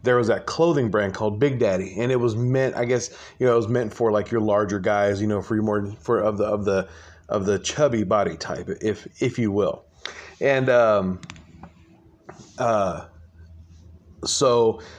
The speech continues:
I saw an ad for it, and I was like, "Oh, that's cool," you know,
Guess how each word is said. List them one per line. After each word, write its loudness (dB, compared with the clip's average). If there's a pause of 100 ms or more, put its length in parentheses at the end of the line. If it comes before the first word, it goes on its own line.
(120)
I 0
saw 2
an 2
ad 2
for 2
it, 2
and -2
I 0
was 0
like, -2
"Oh, 2 (380)
that's -2
cool," 2
you 2
know, 2